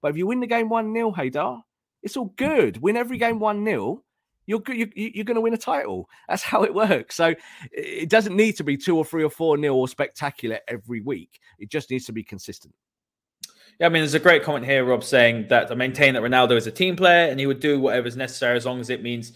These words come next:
Speaker 2: his team is winning, that guys are winning, he finds a way." Another comment as well from Sissoko saying,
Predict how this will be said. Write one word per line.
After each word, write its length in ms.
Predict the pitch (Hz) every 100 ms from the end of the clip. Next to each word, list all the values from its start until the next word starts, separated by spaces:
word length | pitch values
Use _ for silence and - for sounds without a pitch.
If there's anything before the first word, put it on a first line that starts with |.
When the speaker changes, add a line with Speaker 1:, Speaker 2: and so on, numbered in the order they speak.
| - _
Speaker 2:
his 100 | -
team 140 | 123
is 100 | 113
winning, 260 | 131 127 123
that 140 | 113
guys 220 | 123 113 117
are 40 |
winning, 220 | 117 113
he 60 | 110
finds 320 | - 113 107
a 40 |
way." 240 | 113 120 120
Another 420 | 113 135 139 127
comment 240 | - 123
as 100 | 110
well 140 | 123 113
from 100 | 110
Sissoko 340 | - 113 113
saying, 240 | - 120